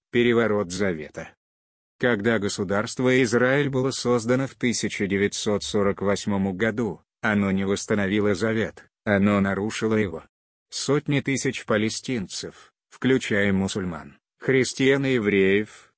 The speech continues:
были изгнаны, лишены имущества или убиты. Это была Нагба.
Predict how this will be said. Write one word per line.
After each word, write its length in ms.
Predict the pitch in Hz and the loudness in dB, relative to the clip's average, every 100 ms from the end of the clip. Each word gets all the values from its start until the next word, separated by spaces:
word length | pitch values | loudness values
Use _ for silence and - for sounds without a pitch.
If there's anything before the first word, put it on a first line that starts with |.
| _ - | _ -6
были 460 | 98 123 127 127 | 0 2 4 2
изгнаны, 560 | 87 82 87 90 82 82 _ | 2 -2 -6 -6 -8 -12 _
лишены 580 | - 107 101 - 101 104 | 0 2 2 0 0 2
имущества 640 | 98 87 78 - 95 - 107 | 0 -4 -8 -10 -10 -4 0
или 220 | 107 101 | 0 0
убиты. 580 | 92 90 113 120 78 - _ _ _ - | 0 -2 -2 -4 -10 -14 _ _ _ 2
Это 240 | 127 120 | 2 4
была 320 | 107 117 110 | 2 4 2
Нагба. 400 | 110 104 90 92 | 0 -2 -4 -8